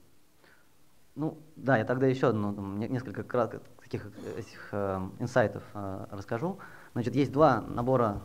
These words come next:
э, там, доработок, которые есть, которые, может быть, э, Антон здесь не упомянул. Одна из них — это идея о том, что политикой можно, эм, конфигурировать и локальную операционную систему. В целом, э, очень много вещей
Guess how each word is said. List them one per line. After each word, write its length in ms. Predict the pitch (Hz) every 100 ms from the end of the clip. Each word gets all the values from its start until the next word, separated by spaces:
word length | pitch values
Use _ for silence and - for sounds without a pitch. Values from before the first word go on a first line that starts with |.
| -
э, 320 | 107 107 107 98 - - - 117 104
там, 160 | 98 92
доработок, 400 | 117 160 220 -
которые 380 | 123 120 110 110
есть, 240 | 104 - - - - - -
которые, 300 | 117 123 120
может 220 | 117 110
быть, 160 | 110 -
э, 240 | 117 110 104
Антон 260 | 113 120
здесь 140 | 113 117
не 40 |
упомянул. 400 | 127 135 190 190 - -
Одна 340 | - 123 143 135
из 100 | 135
них — 200 | 139 131
это 360 | 131 131 127 - - - - - -
идея 340 | 104 110 135 127
о 20 |
том, 160 | 120
что 200 | 120 120
политикой 400 | 113 135 135 127
можно, 500 | 123 120 117 117 110 - 110 107 107
эм, 180 | 101 98
конфигурировать 640 | 113 110 123 135 120 110 -
и 200 | 110 110
локальную 340 | 117 208 202 120
операционную 420 | 110 110 110 104
систему. 400 | 120 - 90 90
В 40 | -
целом, 300 | 120 117 - - - -
э, 160 | 110 107
очень 260 | 110 117
много 260 | 127 131 113
вещей 400 | 113 - 120